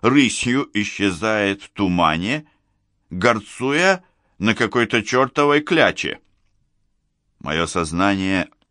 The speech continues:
рассыпается на мелкие осколки. Какие жалкие у меня галлюцинации. Как реально они выглядят.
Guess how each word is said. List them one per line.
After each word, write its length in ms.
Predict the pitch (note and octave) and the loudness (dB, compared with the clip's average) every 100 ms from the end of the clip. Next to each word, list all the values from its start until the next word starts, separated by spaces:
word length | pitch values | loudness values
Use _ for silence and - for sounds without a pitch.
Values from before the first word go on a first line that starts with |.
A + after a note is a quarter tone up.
| _ - | _ -2
рассыпается 960 | G#2+ G#2 - F#2+ - F#2 F2+ F2+ - | 0 0 -2 -2 2 4 4 2 -2
на 160 | F2+ F2 | 0 2
мелкие 520 | E2+ E2+ D#2+ - D#2 | 2 0 -2 -2 -4
осколки. 680 | C#2 - G1+ G1+ - - - _ _ _ _ _ _ _ _ _ _ - | -4 -10 -12 -12 -12 -18 -18 _ _ _ _ _ _ _ _ _ _ -8
Какие 480 | F2+ E2+ A#2+ B2 A#2+ | -8 -6 -4 -2 -2
жалкие 880 | G2+ C3+ C#3+ D3 - C3 B2 B2 - _ _ _ - | -2 0 0 -2 -6 -12 -10 -10 -12 _ _ _ -4
у 80 | G#2 | 0
меня 320 | A2 G#2 G#2+ | 2 2 2
галлюцинации. 1120 | G2 F#2+ F#2 - F2 F2 A#2 - C#2 - - _ _ _ _ _ _ _ _ _ _ | 0 -2 -4 -6 -4 -2 -4 -6 -12 -12 -14 _ _ _ _ _ _ _ _ _ _
Как 260 | - F#2+ - | -4 -4 -2
реально 760 | E2+ D#2+ D2 C#2+ D2+ D#2 F2 - _ _ _ _ - | -2 2 2 0 -2 -4 -6 -8 _ _ _ _ -10
они 300 | D2 D2+ D#2+ | -6 -4 -2
выглядят. 640 | A2 E2+ A1 G1+ - _ | -4 -4 -8 -14 -18 _